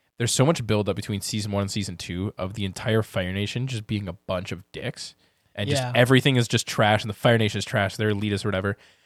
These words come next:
Speaker 1: And then you have, like, two episodes where Aang just goes to school, and you're like, "Oh, they're kinda just, like, stuck-up kids, but not all of them are terrible people."
Speaker 2: Yeah, no, it kinda shows that just because the leaders are bad doesn't mean
Speaker 1: Yeah.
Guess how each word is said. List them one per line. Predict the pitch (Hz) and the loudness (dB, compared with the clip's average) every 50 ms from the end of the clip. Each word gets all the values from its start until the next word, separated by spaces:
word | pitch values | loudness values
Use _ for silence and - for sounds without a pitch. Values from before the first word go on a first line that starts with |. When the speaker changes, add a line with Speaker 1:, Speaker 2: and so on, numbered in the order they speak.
| _ _ _ | _ _ _
Speaker 1:
And | - 131 135 | 2 4 6
then | 131 | 6
you | 143 151 | 8 8
have, | 185 180 | 8 8
like, | 175 151 139 - | 6 6 4 4
two | - 170 147 139 | 6 10 10 10
episodes | - - - 123 107 107 | 10 10 6 4 4 4
where | 107 - - | 2 2 2
Aang | 110 113 123 135 | 2 2 4 4
just | 131 120 107 | 2 2 2
goes | 101 107 104 107 - | 2 2 2 2 0
to | - 107 | 0 -2
school, | - - - 98 101 113 131 | -2 -2 -2 0 0 2 2
and | 147 | 2
you're | 135 | 2
like, | 131 131 123 - | 2 2 2 2
"Oh, | 220 139 95 87 - _ _ _ _ _ _ _ _ _ _ _ - | 2 2 2 0 -2 _ _ _ _ _ _ _ _ _ _ _ -4
they're | 139 147 | -4 0
kinda | - 196 202 190 | 2 2 2 4
just, | 175 156 - - | 2 0 0 0
like, | 107 101 | 0 -2
stuck-up | - - - 135 120 - 104 95 - | 0 2 4 4 4 4 2 -2 -2
kids, | - 131 - 123 101 87 95 101 107 90 | -2 -2 0 0 0 0 -4 -10 -14 -10
but | 95 98 98 | -8 -6 0
not | 110 135 147 - - | 2 2 2 2 2
all | 98 104 117 113 | 0 0 2 0
of | 101 95 | 0 -2
them | 90 90 85 | -4 -6 -6
are | 85 85 | -8 -8
terrible | - - - 110 95 95 98 92 95 87 87 | -8 -6 -6 -4 -4 -4 -4 -6 -6 -8 -8
people." | - 104 107 - - - 87 107 151 185 - _ _ _ _ _ | -6 -6 -6 -6 -8 -10 -10 -8 -8 -10 -10 _ _ _ _ _
Speaker 2:
Yeah, | 254 311 233 185 | -6 -4 -2 -2
no, | 196 185 143 135 135 | -2 -2 -2 -4 -4
it | 135 - | -6 -8
kinda | 170 160 151 143 | -6 -6 -6 -6
shows | - - 135 135 139 139 - 147 | -6 -6 -6 -6 -6 -6 -6 -6
that | 135 131 127 135 - | -8 -8 -8 -10 -10
just | 127 127 123 - - | -12 -12 -12 -12 -16
because | 143 - 139 127 123 131 | -18 -14 -14 -14 -12 -12
the | 127 113 | -12 -12
leaders | 110 113 117 117 120 117 107 110 110 | -12 -12 -12 -14 -12 -12 -14 -12 -14
are | 101 95 | -14 -14
bad | - 107 101 87 87 92 107 | -12 -10 -10 -10 -10 -12 -12
doesn't | - 104 117 120 95 101 | -14 -14 -14 -12 -14 -14
mean | 110 110 107 104 98 - _ | -14 -12 -12 -14 -14 -14 _
Speaker 1:
Yeah. | 156 175 175 120 90 - | 0 2 2 2 2 0